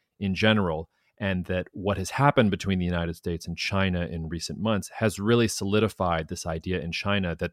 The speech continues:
they're gonna have to be self-sufficient, that they're not gonna be able to depend on the United States for key core technologies.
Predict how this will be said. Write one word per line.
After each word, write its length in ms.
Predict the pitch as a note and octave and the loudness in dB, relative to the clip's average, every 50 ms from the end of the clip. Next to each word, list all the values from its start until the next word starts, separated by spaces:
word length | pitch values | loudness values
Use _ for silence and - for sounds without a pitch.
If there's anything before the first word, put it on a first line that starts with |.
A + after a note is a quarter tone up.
| _ _ | _ _
they're 120 | - F#2+ F2+ | -2 0 2
gonna 160 | G#2+ G#2 G2 | 2 2 0
have 320 | F#2 - - A2 G#2 - | 0 2 4 2 2 2
to 80 | - G2+ | -2 -4
be 120 | F2 F#2+ | -4 -4
self-sufficient, 800 | F2+ - - F#2 E2+ - - - F#2 - A#2+ A2+ - - E2+ - - _ _ _ _ _ _ | -4 -2 -2 -2 -2 -2 -4 -8 -2 0 0 0 0 -4 -8 -12 -14 _ _ _ _ _ _
that 120 | G2+ F2 - | -8 -2 0
they're 100 | F#2 F2 | 0 0
not 380 | F2 F2+ F#2 F#2+ F#2+ G2 - | 2 2 2 2 2 0 0
gonna 160 | - G#2 G2 | -2 -2 -2
be 160 | E2+ F#2+ F2+ F2 | -2 -2 -2 -2
able 180 | E2 E2 F2 - | -2 -2 -4 -8
to 120 | - - | -8 -10
depend 540 | - E2 - - - - A2 G#2+ G#2 F#2+ F2 | -10 -10 -8 -6 -2 0 2 2 2 2 0
on 100 | D#2+ D#2+ | -2 -2
the 60 | D#2 | -4
United 400 | D#2+ E2 E2 D#2 D#2 D#2 D#2+ - | -4 -4 -4 -4 -4 -6 -6 -8
States 320 | - - E2+ E2+ E2 - | -8 -6 -4 -6 -6 -6
for 200 | - - F#2 E2+ - | -8 -6 -6 -6 -6
key 340 | - - - - F#2 F2 E2+ | -8 -10 -6 -6 -4 -4 -6
core 300 | - - - E2+ E2 D#2 | -6 -8 -6 -4 -4 -4
technologies. 800 | - - F2 E2 - F2+ F2+ F2+ F2+ F2 E2 - - - - | -6 -8 -10 -6 -4 -4 -2 -2 -2 -4 -6 -8 -14 -18 -18